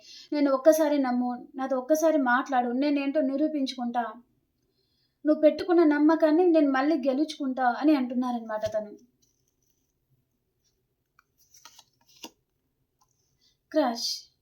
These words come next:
"ఈ ప్రపంచంలోనే నా ఫేవరెట్ పర్సన్ నువ్వు, నిన్ను దూరం చేసుకొని నేను ఉండలేను, నా వైపు తప్పు జరిగింది, నేను ఒప్పుకుంటాను"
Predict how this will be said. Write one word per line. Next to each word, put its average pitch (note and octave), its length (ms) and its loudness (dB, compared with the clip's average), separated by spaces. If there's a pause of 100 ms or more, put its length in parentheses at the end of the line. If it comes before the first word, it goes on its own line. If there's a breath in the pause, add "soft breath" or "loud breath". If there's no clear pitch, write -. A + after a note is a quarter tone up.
(320)
"ఈ D4 120 -6
ప్రపంచంలోనే D#4+ 840 2 (160)
నా D4+ 160 -2
ఫేవరెట్ D#4 460 0
పర్సన్ D4+ 420 2
నువ్వు, A#3+ 280 -8 (500 loud breath)
నిన్ను D4+ 300 4
దూరం E4 300 4
చేసుకొని D#4 480 2
నేను D4 200 2
ఉండలేను, B3+ 520 0 (640)
నా D4+ 180 4
వైపు D#4 320 4
తప్పు D4+ 260 0
జరిగింది, C4+ 540 0
నేను C4+ 220 -4
ఒప్పుకుంటాను" C4 680 -4